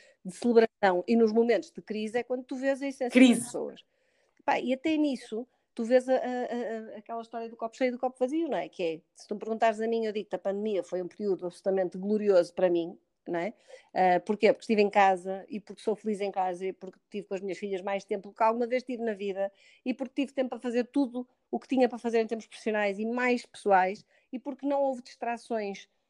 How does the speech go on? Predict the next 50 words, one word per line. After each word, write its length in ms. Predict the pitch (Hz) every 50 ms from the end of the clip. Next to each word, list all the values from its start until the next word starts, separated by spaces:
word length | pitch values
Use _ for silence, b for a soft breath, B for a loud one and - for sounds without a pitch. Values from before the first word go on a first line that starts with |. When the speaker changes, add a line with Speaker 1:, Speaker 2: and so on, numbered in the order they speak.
| _ _
Speaker 1:
Ah, 500 | - 190 196 190 185 185 180 175 170 151 127
se 220 | 170 - - - -
por 160 | - 233 226
um 80 | 226
lado 200 | 233 233 226 208
aquilo 180 | 214 - 240 220
parece 540 | - - 220 214 214 208 - - - - -
estranho, 420 | - - - - 214 214 208 208 196
porque 200 | - - - 196
nós 80 | 185
estamos 200 | - - 202 185
habituados 340 | 196 190 190 - 196 185 -
a 40 | 175
sair 200 | - - 196 220 202
e 40 |
a 40 | 180
fazer 200 | - 202 180 185 175
coisas, 300 | - 202 190 165 175 175
por 160 | _ 247 240
outro 160 | 233 233 233
lado 220 | 233 226 214 208
também 260 | - 220 214 214 214 220
é 60 | 220
uma 160 | 220 220 208
forma 340 | - - 214 202 202 196 196
de 100 | 196 _
tu 280 | _ - 214 202 190 - _ _ _ _ _ _
te 80 | -
virares 340 | 196 226 220 226 214 208 196
mais 200 | 208 202 202 202
para 140 | 202 - 208
as 60 | 208
coisas 300 | - - 208 196 185 160 -
simples 440 | - - 214 214 190 - 190 180 180
e 40 | 180
para 120 | - 190
fazer 220 | - 196 185 190
coisas 280 | - - 202 190 196 180
que 80 | - 202
nunca 160 | 196 190 196
te 80 | - _
passam 280 | - 175 170 - 190
pela 140 | 175 - 185
cabeça. 540 | - - 175 170 175 175 175 - - 185 - - _ _ _ - _
Para 100 | - 254
mim 100 | 277 294
foi 140 | 294 285 262
um 60 | 247
período 220 | 214 214 254 254 -
espetacular. 720 | - - - 240 214 - 208 190 - - 185 135 107